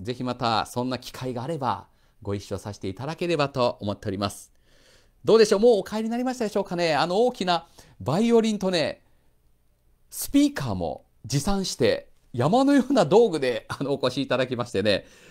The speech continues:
「ありがとうございました」と爽やかに帰っていかれましたけれども、もう岡山の方に、地房の方にお帰りでしょうか。本当に今日はありがとうございました。そして、また愛媛県の各市町村の、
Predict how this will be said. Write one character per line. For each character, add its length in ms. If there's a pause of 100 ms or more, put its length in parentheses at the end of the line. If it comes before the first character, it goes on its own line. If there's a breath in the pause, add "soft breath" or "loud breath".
(280 loud breath)
「あ 100
り 80
が 100
と 80
う 20
ご 60
ざ 80
い 60
ま 120
し 60
た」 280
と 60
爽 240
や 100
か 120
に 80
帰 120
っ 60
て 120
い 60
か 120
れ 100
ま 100
し 60
た 120
け 100
れ 80
ど 120
も、 280 (240 soft breath)
も 220
う 20
岡 200
山 200
の 100
方 200
に、 340 (800)
地 160
房 180
の 120
方 220
に 300 (120)
お 100
帰 200
り 60
で 100
し 100
ょ 60
う 40
か。 220
本 240
当 100
に 140
今 100
日 40
は 260 (720)
あ 80
り 80
が 80
と 80
う 20
ご 60
ざ 80
い 40
ま 80
し 80
た。 220 (280 soft breath)
そ 140
し 60
て、 340 (280)
ま 100
た 120
愛 180
媛 180
県 220
の 100
各 380
市 80
町 260
村 140
の、 340